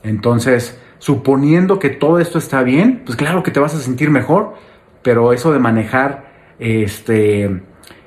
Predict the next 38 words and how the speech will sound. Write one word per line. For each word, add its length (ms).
eh, 360
curar 720
o 400
anti-covid 760
o 180
este 200
tipo 220
de 100
cosas, 320
de 100
repente 460
no 260
es, 360
no 160
es 40
lo 100
correcto. 560
En 540
empresas 480
que, 500
que 80
yo 140
conozco 460
o 240
en, 400
en 100
una 180
de 60
las 160
que, 520
que 120
yo 100
estoy, 320
sí, 420
este, 260
se 140
preocupan 720
por 760